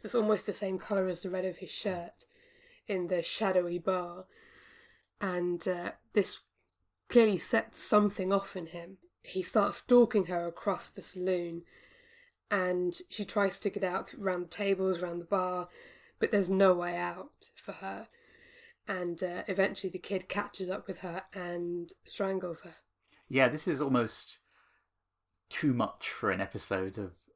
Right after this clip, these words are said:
Speaker 2: of, uh, like, a standard <laughs> I T C serial, because it goes into a very psychological place, I think, of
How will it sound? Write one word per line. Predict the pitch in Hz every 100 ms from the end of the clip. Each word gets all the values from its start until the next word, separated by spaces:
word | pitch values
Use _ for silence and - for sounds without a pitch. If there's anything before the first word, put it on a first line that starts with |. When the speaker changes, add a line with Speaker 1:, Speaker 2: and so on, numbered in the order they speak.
| -
Speaker 2:
of, | 107 92 _ _ -
uh, | 98 92 92
like, | 113 104
a | 85
standard | - 139 113 104
<laughs> |
I | 110
T | 101 120
C | 110 117 107
serial, | - 113 110 92 92 - _ _ _ _ -
because | - 127 104
it | - 123 -
goes | 127 123 120 113 107 - - - _ _ _ _ _ _ -
into | 113 104 113
a |
very | 98 120 110 104 101 -
psychological | - - 113 107 107 110 101 - 95
place, | - 92 87 - - - -
I | 95
think, | - 92 87 - -
of | 95 92